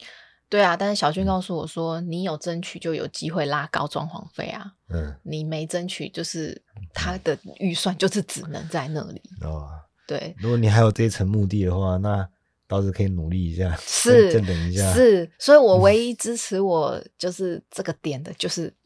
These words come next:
Speaker 1: 我一直提醒我自己，我现在为的是什么？
Speaker 2: 嗯。
Speaker 1: 为的就是我的装潢钱。
Speaker 2: 哦。
Speaker 1: 所以我打从心底觉得说，
Speaker 2: 这是一笔交易。
Speaker 1: 就是，就是，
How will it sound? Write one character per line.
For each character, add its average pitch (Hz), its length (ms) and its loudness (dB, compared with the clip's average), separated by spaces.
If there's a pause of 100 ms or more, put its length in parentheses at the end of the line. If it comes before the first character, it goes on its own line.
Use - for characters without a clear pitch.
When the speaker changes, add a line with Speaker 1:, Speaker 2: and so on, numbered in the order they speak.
(140)
Speaker 1:
我 160 140 2
一 185 40 0
直 175 140 -4
提 156 200 -6
醒 165 180 -6
我 143 120 -8
自 165 140 -8
己， 160 160 -10
我 - 120 -6
现 170 140 -6
在 - 100 -8
为 185 160 2
的 139 100 -4
是 156 120 -8
什 - 320 -10
么？ 196 100 -14 (220)
Speaker 2:
嗯。 - 80 -6
Speaker 1:
为 180 80 0
的 151 80 0
就 165 120 -4
是 170 80 -8
我 - 140 -8
的 - 80 -16
装 151 240 -6
潢 156 260 -12
钱。 - 220 -10
Speaker 2:
哦。 - 60 -20 (520)
Speaker 1:
所 220 120 0
以 226 40 6
我 220 80 6
打 170 220 2
从 196 220 0
心 208 340 2
底 151 180 -2
觉 147 260 -4
得 139 160 -2
说， 151 600 -4 (760)
Speaker 2:
这 87 180 -2
是 85 80 0
一 80 40 0
笔 - 60 -4
交 82 220 2
易。 87 100 4
Speaker 1:
就 73 60 0
是， - 60 -8
就 190 120 -4
是， 180 440 -2